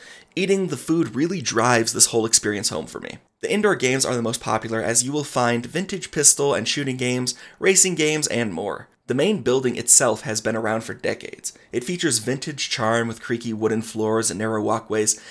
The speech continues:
It really gives you the feel of old arcades on the boardwalks you would see on the piers back east or in Southern California. As you weave in and out of the eight different buildings, you will find a variety of arcade games.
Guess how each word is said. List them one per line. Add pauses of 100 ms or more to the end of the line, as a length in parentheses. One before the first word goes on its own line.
(280)
It
really
gives
you
the
feel
of
old
arcades
on
the
boardwalks
you
would
see
on
the
piers
back
east
or
in
Southern
California. (160)
As
you
weave
in
and
out
of
the
eight
different
buildings,
you
will
find
a
variety
of
arcade
games.